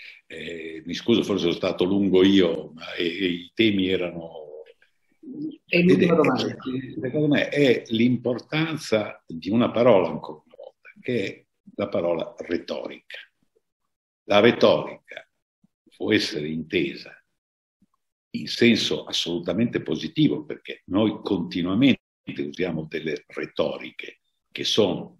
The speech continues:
Speaker 1: capacità costruttive del messaggio che noi, eh, eh, indirizziamo a un altro, no? Però ha anche una sua versione neg-, assolutamente negativa, che è quella di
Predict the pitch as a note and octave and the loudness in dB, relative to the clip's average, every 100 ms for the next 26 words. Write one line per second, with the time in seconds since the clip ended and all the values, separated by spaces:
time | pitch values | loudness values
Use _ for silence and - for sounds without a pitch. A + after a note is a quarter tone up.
0 | _ - - - E2 - F#2+ - - F2+ | _ -14 -10 -8 -8 -4 -6 -6 -2 -2
1 | - - A2+ - G#2+ F2+ D2+ F2+ A2 - | 0 0 0 0 2 2 2 0 -2 -6
2 | _ _ _ _ D#2 D#2 F#2+ A#2 - D#2+ | _ _ _ _ -4 -2 0 2 2 0
3 | C#2+ D2 F#2+ - D2 D#2 D2+ F2+ G2+ - | -2 0 2 2 0 -2 -2 0 -2 -4
4 | _ _ _ _ _ - - - - - | _ _ _ _ _ -10 -8 -6 -6 -8
5 | - C#3 G2 F2 F#2+ A2 - E2+ E2 F#2 | -2 0 2 4 6 6 4 2 2 -2
6 | D2+ - - C#2+ - B2 - - - - | -6 -8 -6 -4 2 4 4 0 -8 -16
7 | - - A#2+ - - _ _ _ _ _ | -12 0 0 0 -12 _ _ _ _ _
8 | _ _ _ - G#3 B2 A#2+ D#3+ D#3+ D#3+ | _ _ _ 8 10 10 10 6 6 4
9 | D3+ A2+ A2+ - C#3 C#3 G2+ G2+ - B2 | 4 2 2 2 6 6 6 2 4 4
10 | C3 A2+ - _ _ _ _ F2+ F#2 - | 6 4 0 _ _ _ _ -4 0 0
11 | - - F#2+ G2 A2+ A#2+ F#2 F2+ F2 G2+ | 0 0 0 2 2 2 2 0 0 -2
12 | - D#3+ F2 D#2+ - _ _ _ _ _ | 0 2 2 -4 -14 _ _ _ _ _
13 | - - - - C3+ G#2+ E2 D2+ - - | -8 -6 -8 4 6 6 4 -2 -8 -12
14 | - B2 A#2+ D#2+ - | -2 2 2 0 -8